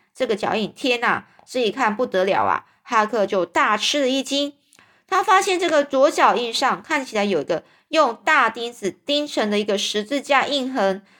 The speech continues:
那是用来辟邪的。哈克之所以这么肯定的是因为他已经认出来了，这就是他爸爸的脚印。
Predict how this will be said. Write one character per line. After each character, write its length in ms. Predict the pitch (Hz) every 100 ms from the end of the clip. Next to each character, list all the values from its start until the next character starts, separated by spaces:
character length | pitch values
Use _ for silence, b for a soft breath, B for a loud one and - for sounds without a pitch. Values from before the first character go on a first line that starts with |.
| b
那 180 | - 254
是 240 | 240 254 233
用 180 | 254 208
来 140 | 190
辟 260 | 190 277 208
邪 320 | - 196 190
的。 280 | 226 156 - b b b b b b b b b _
哈 200 | 302 285
克 180 | 294
之 180 | 254 285
所 240 | 294 277 262
以 60 |
这 220 | 214 359
么 120 | 330 285
肯 280 | 285 190
定 180 | 185 254
的 80 | 226
是 160 | 233 262
因 120 | 254
为 140 | 262
他 220 | 233 339
已 80 | 285
经 180 | 214 262
认 160 | 277 254
出 200 | 294 285
来 200 | 247 214
了， 200 | 214 143
这 180 | -
就 160 | 247 240
是 360 | - 240 180 -
他 160 | - 277
爸 220 | 285 277
爸 160 | 220 180
的 100 | 165
脚 240 | 156 -
印。 200 | - 185